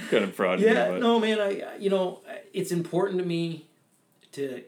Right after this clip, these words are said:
Speaker 1: to carry on that family tradition of guided canoe trips in that region.
Speaker 2: Yeah.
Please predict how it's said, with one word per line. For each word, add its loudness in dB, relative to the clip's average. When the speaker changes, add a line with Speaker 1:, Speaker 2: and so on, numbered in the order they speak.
Speaker 1:
to -10
carry -4
on -4
that -8
family -10
tradition -10
of -12
guided -10
canoe -12
trips -10
in -12
that -10
region. -8
Speaker 2:
Yeah. -4